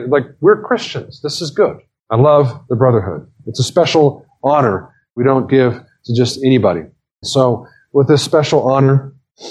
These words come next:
we are called to show love in thought, word, and deed, of course, in thought, word, and deed, to love Christians in thought,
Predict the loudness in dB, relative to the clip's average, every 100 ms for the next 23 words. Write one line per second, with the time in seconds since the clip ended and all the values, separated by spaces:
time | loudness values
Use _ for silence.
0 | -20 _ _ -2 2 2 0 0 0 2
1 | 0 -4 -16 _ _ -2 2 2 0 -4
2 | -2 2 2 0 -2 0 0 0 2 4
3 | 2 -2 -4 0 2 4 2 -2 -6 -2
4 | 0 -2 -6 -14 _ _ -14 -4 -2 0
5 | 0 0 2 2 0 0 0 0 0 0
6 | -4 -4 -6 -6 -4 0 0 0